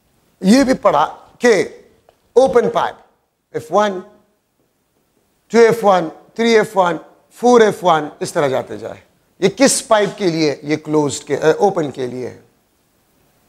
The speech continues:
ये ओपन के लिए है। और क्लोज्ड के लिए आपके पास क्या है? क्लोज्ड के लिए एफ़ वन, थ्री एफ़ वन, फ़ाइव एफ़ वन,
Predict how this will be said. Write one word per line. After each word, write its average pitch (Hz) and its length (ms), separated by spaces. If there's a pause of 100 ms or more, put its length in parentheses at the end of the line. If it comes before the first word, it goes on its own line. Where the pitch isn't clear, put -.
(120)
ये 156 160
ओपन 139 300
के 120 160
लिए 127 200
है। 104 220 (800)
और 185 140 (100)
क्लोज्ड 277 520
के 254 140
लिए 226 140
आपके 185 360
पास 165 300
क्या 165 120
है? 147 60
क्लोज्ड 196 380
के 156 120
लिए 135 160 (420)
एफ़ 160 200
वन, 240 280 (1500)
थ्री 240 160
एफ़ 254 220
वन, 262 280 (380)
फ़ाइव 220 320
एफ़ 226 280
वन, 254 240